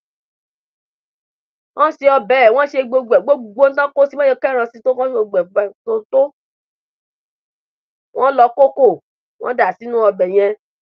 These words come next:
wọ́n ṣe gbogbo ẹ̀, wọ́n ṣàṣe gbogbo ẹ̀. Ẹ́, mi ò bá wọn fi ẹnu mi báyìí, mi fi kàn án, torí ìdúró tí mo ṣe ń wò ó, ó ti sú mi,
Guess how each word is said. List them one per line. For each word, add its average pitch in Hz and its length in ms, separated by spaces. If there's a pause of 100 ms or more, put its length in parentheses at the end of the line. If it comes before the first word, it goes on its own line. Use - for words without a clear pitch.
(380)
wọ́n 247 180
ṣe 247 160
gbogbo 220 300
ẹ̀, 202 100
wọ́n 262 140
ṣàṣe 202 280
gbogbo 190 300
ẹ̀. 165 120 (1400)
Ẹ́, 247 200 (840)
mi 330 120
ò 330 140 (180)
bá 294 160
wọn 311 180
fi 311 200
ẹnu 302 340
mi 285 120
báyìí, 294 200
mi 262 120
fi 254 120
kàn 196 180
án, 214 120
torí 311 280
ìdúró 277 380
tí - 120
mo 269 140
ṣe 294 140
ń 302 100
wò 214 160
ó, 165 100 (1900)
ó 240 100
ti 240 140
sú 262 220
mi, 220 180